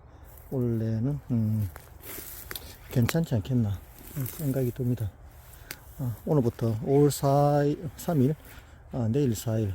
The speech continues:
어, 그렇습니다. 오월 삼 일부터, 어, 본격적인 적과를 시작을 하겠습니다. 또 늦게 봄에, 어, 심었는 이 가지에 또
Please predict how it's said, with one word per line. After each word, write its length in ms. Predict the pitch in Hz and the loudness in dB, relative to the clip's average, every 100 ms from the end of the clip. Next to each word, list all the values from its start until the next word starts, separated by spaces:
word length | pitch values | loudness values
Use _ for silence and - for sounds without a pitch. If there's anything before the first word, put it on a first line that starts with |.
| - - | -6 -8
어, 140 | 139 101 | -6 -2
그렇습니다. 480 | 110 101 104 120 | -4 -2 -2 -2
오월 180 | 156 127 | 2 2
삼 200 | 123 165 139 | 2 4 4
일부터, 320 | 110 - - | 4 0 -2
어, 800 | 104 - - - - - - 120 127 | -2 -4 -16 -18 -20 -20 -4 -4 2
본격적인 600 | 127 123 - 127 113 87 | 2 2 0 0 0 0
적과를 500 | 117 - 110 101 113 - - - - - - - | -4 -2 0 0 -2 -6 -20 -20 -20 -20 -20 -18
시작을 460 | - 127 117 107 | -2 0 0 0
하겠습니다. 600 | 92 120 104 - 110 104 98 - - - - - - - - - - - - - - | -2 -4 -4 -2 -2 0 -4 -6 -16 -16 -18 -18 -18 -18 -18 -18 -18 -20 -16 -16 -4
또 100 | 123 | 0
늦게 260 | 107 107 113 | 2 2 2
봄에, 400 | 147 147 113 120 | 4 6 6 4
어, 420 | - - 139 107 101 - - - - - - - | 0 -4 0 2 0 -8 -18 -18 -20 -20 -18 -10
심었는 560 | - 139 117 110 120 - | 2 6 8 8 4 2
이 60 | 117 | -6
가지에 720 | - 107 110 123 117 98 98 - | 0 -2 0 2 2 4 2 0
또 240 | 104 110 | -2 -2